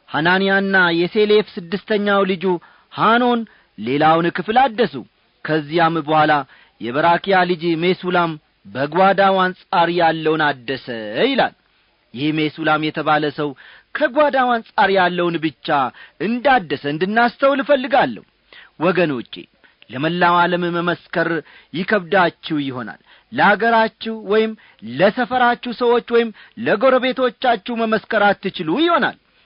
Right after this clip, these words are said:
ለቤታችሁ ሰዎች ግን መመስከር አያቅታችሁም። የቤተሰባችሁ መዳን ማለት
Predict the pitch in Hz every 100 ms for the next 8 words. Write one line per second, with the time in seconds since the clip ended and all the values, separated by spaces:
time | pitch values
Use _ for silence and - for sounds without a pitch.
0 | _ - 131 170 170 185 175 - 175 185
1 | 170 165 175 165 160 147 - _ 110 135
2 | 202 226 208 - 180 165 151 - 139 123
3 | - 107 90 _ _ _ _ - 143 185
4 | 202 185 185 196 180 - 185 180 180 175
5 | 180 185 285